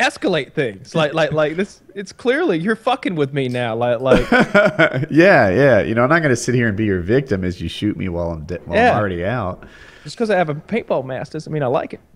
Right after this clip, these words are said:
Speaker 2: <laughs> Yeah.
Speaker 1: I don't enjoy getting shot.
Speaker 2: No, no, I enjoy those rare mo-, moments where I shoot them. That's,
Speaker 1: Yeah.
Speaker 2: that's what we live for. But, uh,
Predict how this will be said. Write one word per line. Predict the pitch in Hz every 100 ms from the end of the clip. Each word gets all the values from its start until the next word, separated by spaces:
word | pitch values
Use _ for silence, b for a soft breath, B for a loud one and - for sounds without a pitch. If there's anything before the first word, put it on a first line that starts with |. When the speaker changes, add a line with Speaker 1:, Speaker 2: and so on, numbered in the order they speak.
| -
Speaker 2:
<laughs> | 135
Yeah. | 175 160 392 - 403 -
Speaker 1:
I |
don't | - 220
enjoy | 202 180 233
getting | 180 131
shot. | 123 135 127 - _ _ -
Speaker 2:
No, | 175 196 165 107 82
no, | 131 165
I | 131
enjoy | 160 165 147
those | 143 127
rare | 123
mo-, | 135 139 135 -
moments | 117 127 135 139 -
where | 123
I | 139
shoot | - 151
them. | 110 156 - - _ _
That's, | - 127
Speaker 1:
Yeah. | 131 -
Speaker 2:
that's | 101 120
what | 123
we |
live | 95 123
for. | 165 98 110 135 b b b b b b b b _
But, | - - - - 170 - _ _ - _ _ _ -
uh, | - 123 120 110 107 98